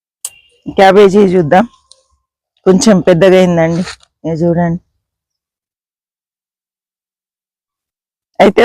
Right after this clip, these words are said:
ఒక వన్ వీక్ బ్యాక్, వన్ వీక్ కూడా కాదండి, ఒక ఫైవ్, ఫోర్, ఫైవ్ డేస్ బ్యాక్ మంకీ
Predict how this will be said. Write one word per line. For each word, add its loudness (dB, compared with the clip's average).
ఒక -4
వన్ 0
వీక్ 0
బ్యాక్, 2
వన్ 2
వీక్ 2
కూడా 4
కాదండి, 2
ఒక -4
ఫైవ్, 4
ఫోర్, 2
ఫైవ్ 2
డేస్ 0
బ్యాక్ -2
మంకీ 0